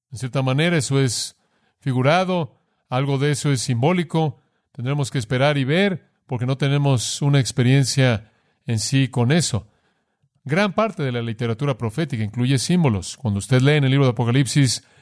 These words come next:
que una bestia se levanta del mar, definirá algo acerca de esa bestia. ¿Quién es? La bestia representa poder feroz, y de ahí él sale. Y le dice a usted que tiene siete cuernos, y tiene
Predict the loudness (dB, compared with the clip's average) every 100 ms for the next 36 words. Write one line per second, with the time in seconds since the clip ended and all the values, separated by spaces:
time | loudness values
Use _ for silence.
0 | _ 0 2 4 4 2 0 0 2 4
1 | 4 2 0 0 0 0 0 -4 _ _
2 | _ _ _ _ _ _ -8 -4 -2 0
3 | 0 0 -2 -2 -4 -4 -6 -2 -2 -2
4 | -4 -2 -2 0 -2 -2 -2 0 2 4
5 | 2 0 -4 -12 -18 _ _ _ _ _
6 | -6 -2 -4 -2 -4 -4 -4 -2 -2 0
7 | -2 0 2 2 0 2 2 2 0 -2
8 | -10 -12 _ _ _ -4 0 2 2 2
9 | 0 0 2 0 -4 -12 _ _ _ _
10 | -4 0 2 2 0 0 0 0 0 2
11 | 4 4 2 2 0 2 0 0 -4 -6
12 | -8 -4 -2 -2